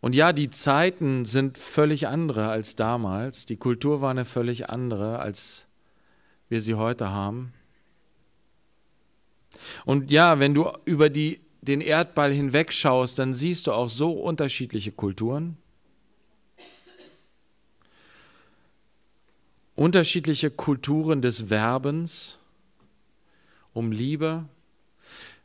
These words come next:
Wie wir in den Sprüchen gesehen haben, dieser Weg des jungen Mannes zur Jungfrau, das ist ein Geheimnis. Du kannst es nicht wirklich ergründen. Du kannst keine, äh, Methodik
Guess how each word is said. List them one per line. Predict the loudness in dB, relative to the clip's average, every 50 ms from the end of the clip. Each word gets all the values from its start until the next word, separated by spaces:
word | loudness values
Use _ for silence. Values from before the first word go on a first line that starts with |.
| _ _ _ _ _ _ -10 -4
Wie | -4 2
wir | 4 6 6 6 6 4 2 0
in | 0 -2
den | -2 -2
Sprüchen | -2 0 2 2 4 4 4 2
gesehen | 2 2 2 2 0 0 0
haben, | -2 0 0 -2 -2 -2 -4
dieser | -4 0 2 2 2 2 2
Weg | 4 4 6 6 4 2 0 -2 -10 -10 -6
des | -4 -4 -2 0
jungen | 0 0 0 0 0 0
Mannes | 2 2 2 2 2 2 2 2 0 0 -2 -2 -4 -6 -10 -16 _ _ _ _ _ _ _ _ _ _ _ _
zur | -2 0 0
Jungfrau, | 2 2 2 0 -2 -2 0 2 4 4 4 4 2
das | 0 0 -2 -2
ist | -2 0 -2 -2 -2
ein | -2 0 0 0 2
Geheimnis. | 4 2 2 4 2 2 2 4 4 2 2 2 2 0 0 -4 -6 -6 -8 -12 -16 _ _ _ _ _ _ _ _ _ _ _ _ _ _ _ _ _ _ _ _ _ _ _ _ _ _ _ _ _
Du | -16 -14
kannst | -4 -2 -2 -2 0 -2 -2
es | -2 -2 -2
nicht | -2 -4 -4 -6 -8 -2 -2
wirklich | -2 -2 -2 -4 -6 -6 -6
ergründen. | -4 -6 -6 -6 -6 -4 -2 0 0 0 -2 -6 -6 -6
Du | -6 -4
kannst | -2 -2 -2 -2 0 -2 -4 -6
keine, | -2 0 0 0 2 2 2 2 0 0 -4 -8 -16 -20 _ _ _ _ _ _ _ -20 _ -4
äh, | -2 0 0 0
Methodik | 0 2 0 0 0 -2 0 0 2 2 2 2 2 2 2 2 0 -4 -12 -14